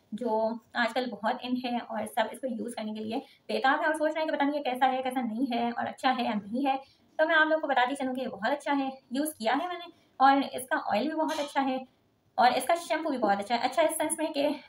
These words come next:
कोई ऐसा chemical नहीं है कि आपके हेयर को डैमेज करे, कोई ऐसा ना शैम्पू में है, ना ऑयल में है, ना ही कोई बदबू है कि जिससे आप उसको लगाने से, अ, हिचकिचाएं कि नहीं हम नहीं लगा रहे, इसमें तो इतनी smell आ रही है, पता नहीं इसमें क्या क्या होगा। नहीं, बहुत अच्छी fragrance है, ऐसी fragrance है जो आपको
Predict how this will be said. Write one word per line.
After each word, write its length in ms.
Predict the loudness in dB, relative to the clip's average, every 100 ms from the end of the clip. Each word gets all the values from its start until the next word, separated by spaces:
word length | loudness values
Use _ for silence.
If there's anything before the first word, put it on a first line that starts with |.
| _
कोई 120 | 2
ऐसा 200 | 2 0
chemical 340 | -2 0 0 2
नहीं 200 | 2 2
है 100 | 2
कि 80 | 0
आपके 200 | -2 0
हेयर 180 | 0 -2
को 60 |
डैमेज 280 | -4 -4 -6
करे, 180 | -4 -4 -6 -14 _ _
कोई 120 | 2 4
ऐसा 200 | 2 2
ना 120 | 2 0
शैम्पू 300 | 2 0 0
में 100 | -2
है, 160 | 0 0
ना 140 | 0
ऑयल 180 | 0 0
में 80 | 0
है, 180 | 0 0 -2 -4 2
ना 80 | 4
ही 120 | 4
कोई 180 | 0 -2 -4
बदबू 380 | -8 -8 -6 -4
है 260 | 0 2 0 0
कि 80 | -2
जिससे 220 | -2 -2
आप 180 | -2 -2
उसको 160 | -2 -2
लगाने 400 | 0 0 0 -2
से, 120 | -4
अ, 600 | -6 -8 -20 _ _ 4 6 6 2 0
हिचकिचाएं 440 | -2 0 2 2
कि 60 | 4
नहीं 300 | 2 2 0 2
हम 120 | 2
नहीं 120 | 4 4
लगा 180 | 4
रहे, 100 | 2
इसमें 160 | 0 -6
तो 60 | -10
इतनी 120 | -10
smell 260 | -6 -2 0
आ 40 |
रही 100 | -2
है, 60 | -2
पता 120 | -4
नहीं 100 | -4
इसमें 160 | -6
क्या 140 | 2 2
क्या 160 | 2
होगा। 240 | -4 -8 -16 -20 _ -2
नहीं, 200 | 0 0 2
बहुत 160 | 0
अच्छी 180 | 0 -2
fragrance 420 | -2 0 0 0
है, 80 | -2 -4 _ _ _ _ _ _
ऐसी 220 | -2 0 0
fragrance 340 | 0 2 0
है 60 | 2
जो 60 |
आपको 220 | 2 2